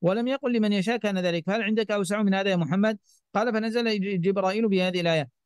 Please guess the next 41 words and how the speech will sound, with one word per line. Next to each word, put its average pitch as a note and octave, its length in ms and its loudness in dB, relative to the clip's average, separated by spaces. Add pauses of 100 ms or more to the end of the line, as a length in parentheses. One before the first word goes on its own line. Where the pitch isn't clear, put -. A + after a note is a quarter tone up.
(100)
قل G3+ 120 2
يا G#3 120 2
عبادي G3+ 460 0
الذين G3 340 2
أسرفوا G3 460 -2
على F#3 180 2
أنفسهم F#3 840 0
لا G3 180 4
تقنطوا G3+ 600 0
من F#3+ 80 2
رحمة F#3 320 -2
الله F#3+ 380 0
إن G3 280 4
الله F#3 280 4
يغفر F#3+ 280 -6
الذنوب F3+ 320 0
جميعا F3+ 460 0
إنه F#3 300 2
هو F3+ 340 0
الغفور E3+ 380 0
الرحيم.' E3+ 360 0 (420)
قال: A3 180 0
'فكتب A#3+ 320 0
رسول G#3+ 320 0
الله G#3+ 260 0
صلى F#3+ 220 0
الله G3+ 220 2
عليه F#3+ 240 0
وآله F#3 220 2
وسلم G3+ 340 0
وبعث F#3+ 340 0
بها F#3+ 280 0
إلى E3+ 100 2
وحشي، D#3 360 -4 (280)
فلما G3+ 280 2
قرأت A3 360 0
عليه G#3 220 0
قال: G3 200 0
أما F#3 280 2
هذه A3 180 0
فنعم.' D#3+ 360 -2